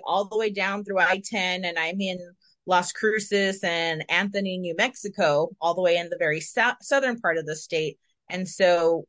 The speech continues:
yes, we're a wide network that's able to, to go. And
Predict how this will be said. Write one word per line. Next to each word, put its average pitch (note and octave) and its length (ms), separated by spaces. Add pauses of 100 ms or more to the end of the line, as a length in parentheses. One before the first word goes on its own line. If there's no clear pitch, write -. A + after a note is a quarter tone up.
yes, F#3+ 400
we're F#3+ 380
a F3+ 120
wide E3+ 320
network F3 380
that's D#3+ 260
able D#3+ 340 (100)
to, D3 360 (460)
to B3 120
go. G3+ 380
And F3+ 320